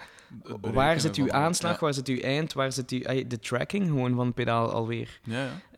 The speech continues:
Speaker 1: Is vrij moeilijk daarin.
Speaker 2: Ja.
Speaker 1: Ehm, en ik denk, ik zie dat je daar net een bas op gebruikt
Speaker 2: Mhm.
Speaker 1: met een, met een, eh, jazz pick-up van achter.
Speaker 2: Ja.
Speaker 1: Zoiets is, is heel logisch wat dat je daarmee doet, omdat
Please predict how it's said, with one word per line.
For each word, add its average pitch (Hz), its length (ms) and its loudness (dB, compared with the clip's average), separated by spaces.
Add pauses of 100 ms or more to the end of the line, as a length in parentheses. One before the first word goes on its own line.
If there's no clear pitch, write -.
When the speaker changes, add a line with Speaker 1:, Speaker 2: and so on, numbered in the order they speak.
(120)
Speaker 1:
Is - 280 0
vrij 123 340 2
moeilijk 143 280 2
daarin. 110 440 -2 (160)
Speaker 2:
Ja. 123 200 -6 (120)
Speaker 1:
Ehm, 120 600 2
en 123 120 -2
ik 120 80 0
denk, 123 200 0
ik - 260 -8
zie 131 200 -2
dat 123 200 0
je 123 60 -2
daar 120 280 2
net 127 240 -2
een 127 140 2
bas 139 180 2
op 156 140 -4
gebruikt 139 640 -2
Speaker 2:
Mhm. 107 280 -4
Speaker 1:
met 120 160 4
een, 117 240 0
met 113 120 -2
een, 113 220 -2
eh, 110 220 -4
jazz 123 240 0
pick-up 160 320 -6
van 151 160 -4
achter. - 400 -8
Speaker 2:
Ja. 104 260 -8 (800)
Speaker 1:
Zoiets 139 680 2
is, 123 200 -2 (120)
is 127 200 -2
heel 135 200 4
logisch 123 500 0
wat 117 240 0
dat 120 120 6
je 113 140 2
daarmee 120 280 4
doet, 127 200 0
omdat 117 300 2